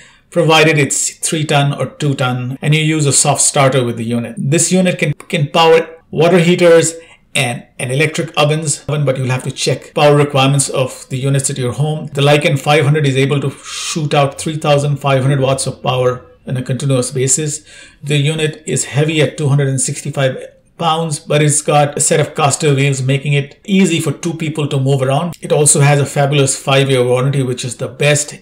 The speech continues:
in the market today. It does not have U S B, D C twelve volt, cigarette charger outputs, none of that. The only outputs are two A C outputs, one at twenty amp and one at thirty amp.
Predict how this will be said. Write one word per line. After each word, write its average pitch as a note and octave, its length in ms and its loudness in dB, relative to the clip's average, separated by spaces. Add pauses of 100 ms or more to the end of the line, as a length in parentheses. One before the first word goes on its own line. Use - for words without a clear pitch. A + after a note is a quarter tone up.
in C3+ 160 -4
the B2+ 80 -4
market B2+ 400 -4
today. D3 400 -2 (140)
It C#3 220 -2
does B2+ 200 0
not D#3+ 300 2
have C3+ 540 2
U C#3+ 260 0
S - 160 2
B, C#3 480 -4 (440)
D D3+ 180 0
C D3+ 260 -2
twelve C#3 320 2
volt, C3+ 420 0 (400)
cigarette D3 400 -2
charger C#3 340 2
outputs, - 760 -2 (340)
none D#3 320 0
of C#3+ 160 2
that. - 300 -8 (180)
The C#3 220 -8
only F#3 320 4
outputs D3+ 640 0
are - 140 -4 (240)
two E3 420 -2 (420)
A D3+ 140 2
C F#3 200 0
outputs, F3 520 0
one C#3 260 -2
at C#3 140 0
twenty D3 380 -2
amp G3 340 -2 (120)
and C3+ 200 -2
one C3+ 160 0
at C3 100 -2
thirty - 480 -4
amp. A#2+ 280 -6